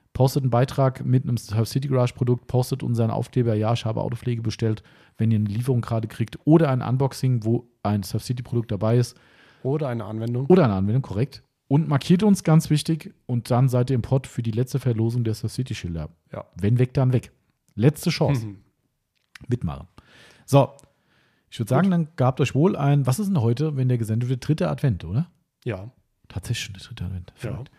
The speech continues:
Speaker 2: müsste der dritte Advent sein.
Speaker 1: Puh, ich muss noch Weihnachtsgeschenke kaufen. Ah.
Speaker 2: Mhm.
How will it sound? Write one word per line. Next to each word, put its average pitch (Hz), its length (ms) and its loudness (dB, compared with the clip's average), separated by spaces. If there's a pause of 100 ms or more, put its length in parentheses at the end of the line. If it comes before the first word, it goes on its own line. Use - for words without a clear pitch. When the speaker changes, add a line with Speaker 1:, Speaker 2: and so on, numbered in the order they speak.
(240)
Speaker 2:
müsste 107 220 -12
der 185 120 -8
dritte 120 280 -14
Advent 98 260 -14
sein. 92 200 -18 (260)
Speaker 1:
Puh, 139 160 4
ich - 80 -2
muss 90 80 -2
noch 87 80 -2
Weihnachtsgeschenke 87 540 -4
kaufen. 80 340 -8
Ah. 127 60 -4 (440)
Speaker 2:
Mhm. 117 380 -4